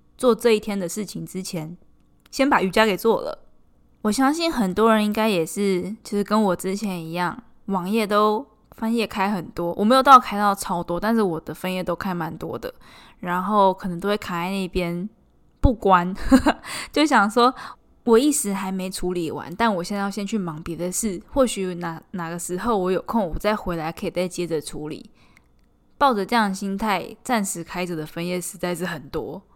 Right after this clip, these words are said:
但到最后就变成一个杂乱无章，并且变成我把笔电打开之后，我可能第一件事情，我原本要做什么我都忘了，但是有看到开着的分页，我想起来上次还有做到一半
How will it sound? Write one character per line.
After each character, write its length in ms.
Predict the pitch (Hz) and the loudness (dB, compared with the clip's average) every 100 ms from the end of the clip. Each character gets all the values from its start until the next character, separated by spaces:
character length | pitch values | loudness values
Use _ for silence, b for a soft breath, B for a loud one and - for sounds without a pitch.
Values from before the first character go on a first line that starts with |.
| b - - _ | b -20 -20 _
但 200 | 302 294 | -2 2
到 120 | 294 | 2
最 200 | 285 285 | 6 6
后 160 | 277 262 | 6 4
就 100 | 269 | 2
变 240 | 240 233 | 0 0
成 100 | 202 | -2
一 80 | 180 | -4
个 140 | 185 190 | -4 -4
杂 260 | - 147 | -4 -2
乱 240 | 185 202 175 | 2 2 2
无 220 | 170 165 | -2 -4
章， 380 | 180 175 175 220 - _ _ _ - | -2 -2 -4 -10 -18 _ _ _ -6
并 180 | 349 | -4
且 200 | 285 208 | 0 -2
变 260 | 190 262 220 | 0 0 0
成 400 | 220 180 170 190 - | -2 -4 -4 -10 -8
我 160 | 202 | -2
把 180 | 202 185 | 4 4
笔 160 | 185 170 | 2 -2
电 240 | 208 202 | -2 -4
打 160 | 170 147 | -4 -8
开 240 | 196 180 | -6 -6
之 240 | 180 165 175 | -6 -6 -4
后， 380 | 208 180 226 - - - _ _ _ - | 0 0 -2 -14 -20 -20 _ _ _ -4
我 140 | 196 | -4
可 140 | - 220 | 0 -2
能 200 | 196 202 | -2 -2
第 180 | 254 | -2
一 60 | 254 | -2
件 200 | 277 226 | 0 0
事 140 | 247 | -2
情， 160 | 208 185 | -4 0
我 80 | 196 | 0
原 80 | 226 | 0
本 80 | |
要 120 | 202 214 | 0 2
做 160 | 220 | 2
什 120 | 202 | 2
么 80 | 160 | -6
我 140 | 143 151 | -8 -4
都 180 | 175 196 | 0 2
忘 200 | 185 85 | 2 -2
了， 180 | 87 214 | -14 -4
但 140 | 226 | -2
是 100 | 220 | 0
有 120 | 240 | 0
看 240 | - 220 196 | 0 -2 0
到 320 | 196 180 - - | 2 2 0 -6
开 180 | 208 | -4
着 160 | 208 156 | -4 -4
的 120 | 160 | -10
分 260 | - 175 180 | -6 -6 -4
页， 80 | 180 | -4
我 100 | 165 | -4
想 240 | 170 175 | -6 -8
起 140 | - | -8
来 100 | 151 | -8
上 200 | 170 196 | -4 -2
次 160 | 190 185 | -2 -6
还 180 | 180 170 | -6 -6
有 140 | 151 | -6
做 120 | 175 | -6
到 140 | 170 160 | -6 -6
一 80 | 147 | -4
半 260 | 170 147 | -4 -6